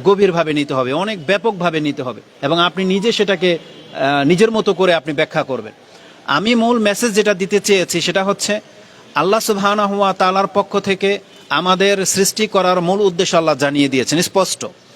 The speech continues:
যেমন এই মর্মে তিনটা আয়াত already আমি পাঠ করে ফেলেছি। এক,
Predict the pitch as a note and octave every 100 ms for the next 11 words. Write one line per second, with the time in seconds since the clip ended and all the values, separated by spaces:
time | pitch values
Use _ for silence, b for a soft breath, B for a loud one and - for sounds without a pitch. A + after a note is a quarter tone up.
0 | B B B D3+ F3+ G3 G#3 G3 G3+ F#3+
1 | G3 F#3+ C4+ A#3+ F#3+ F3+ E3 - E3 E3
2 | D#3 D3 C#3+ - - G3 F#3 D3 B2+ -
3 | C#3 D#3+ G3